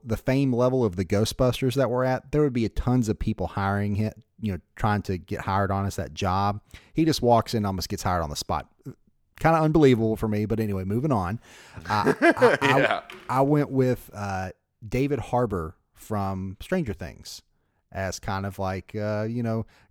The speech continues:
Speaker 1: guy, it was a blue collar guy just trying to get some work, kinda, you know, uh, can be the more serious one, but at the same time, not taken too seriously.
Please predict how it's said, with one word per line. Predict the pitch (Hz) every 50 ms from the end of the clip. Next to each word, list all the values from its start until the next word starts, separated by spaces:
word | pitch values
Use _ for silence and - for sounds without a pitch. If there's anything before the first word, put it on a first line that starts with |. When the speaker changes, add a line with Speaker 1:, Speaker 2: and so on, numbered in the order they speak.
| _
Speaker 1:
guy, | - 123 107 101 120
it | 117 113
was | 113 113 113
a | 110
blue | 95 110 120 123
collar | 117 - - 123 117 117 113
guy | 101 113 110 107 107
just | 104 107 - -
trying | - 113 101
to | 101
get | 92 104 101 -
some | - 113 104
work, | 101 98 104 107 104 104 104 - - - _ _ _ _ _ _ _
kinda, | - 123 117 113 113 110 110
you | 110 110 107 101 95 92 - _ _ _ _ _ _ _ _ _ _
know, | 107 113
uh, | 127 123 127 - 85 - _ _ _ -
can | 131 123 117
be | 123 127 123
the | 113 117
more | 120 120 117 110
serious | - - - 123 123 127 123 120 - -
one, | - 123 123 123 117
but | 107 107
at | 107 101
the | -
same | 120 - - 117 113 110
time, | 104 - - 113 107 107 104 104 107
not | 110 107 - -
taken | - 113 104 - 92
too | - - - 110
seriously. | 95 - 95 87 76 65 65 - - - - - - -